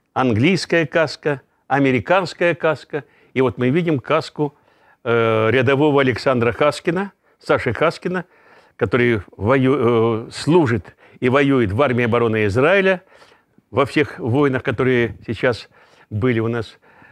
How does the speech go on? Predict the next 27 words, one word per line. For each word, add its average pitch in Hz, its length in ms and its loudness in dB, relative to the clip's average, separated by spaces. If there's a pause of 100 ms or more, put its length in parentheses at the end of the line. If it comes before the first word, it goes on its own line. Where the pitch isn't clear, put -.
(140)
Э, 107 140 -8
то - 200 0
есть 160 220 0
мы 156 160 2
видим, 175 320 0
что, 151 420 0 (400)
э, 127 180 0 (260)
традиции, 135 920 0 (380)
э, 117 320 2
солдат, 139 720 0
э, 117 140 -2
воинов, 117 720 0
э, 110 260 -2
э, 107 560 -2 (220)
и 123 160 -2
всего 151 300 0
народа 151 400 2
нашего, 104 480 -2 (320)
они, 143 420 0 (560)
э, 120 140 -2
по 120 160 -2
сути 120 260 0
дела, 147 220 2
опираются 131 600 0
на, 120 280 0 (540)
на 123 400 0
мощный 147 540 0